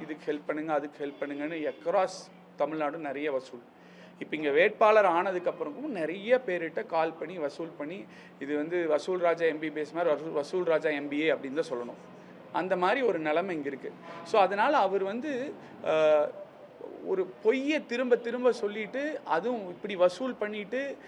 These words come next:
கோயம்புத்தூர் போட வளர்ச்சியை பத்தியும் பேசாம, சம்பந்தமே இல்லாம பேசிட்டு இருக்கிறத இன்னையோட நிறுத்திக்கணும். ஏன்னா இப்ப நான் சொன்னது எல்லாத்தையும் இப்ப யாருகிட்ட என்ன வசூல் பண்ணியிருக்காங்க, என்ன ஏதுன்னு ஆதங்கப்பட்ட டீடெயில்ஸ்லாம் நமக்கு தெரியும்.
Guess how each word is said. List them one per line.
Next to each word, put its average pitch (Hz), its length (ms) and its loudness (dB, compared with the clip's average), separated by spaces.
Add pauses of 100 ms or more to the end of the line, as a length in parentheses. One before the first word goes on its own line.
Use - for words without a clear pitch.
(240)
கோயம்புத்தூர் 226 640 4
போட 196 200 4
வளர்ச்சியை 214 480 4
பத்தியும் 202 460 0
பேசாம, 196 460 -2 (440)
சம்பந்தமே 240 800 2
இல்லாம 220 320 4
பேசிட்டு 196 440 -2
இருக்கிறத 175 240 0
இன்னையோட 202 520 0
நிறுத்திக்கணும். 160 480 -4 (200)
ஏன்னா 214 380 2 (220)
இப்ப - 140 0
நான் 180 180 6
சொன்னது 214 440 2
எல்லாத்தையும் 196 400 2
இப்ப 180 40 -6
யாருகிட்ட 180 420 4
என்ன 180 200 0
வசூல் 170 280 -4
பண்ணியிருக்காங்க, 170 360 -2
என்ன 165 200 -4
ஏதுன்னு 170 360 0
ஆதங்கப்பட்ட 170 360 0
டீடெயில்ஸ்லாம் 160 380 -4
நமக்கு 156 220 -4
தெரியும். 160 280 -2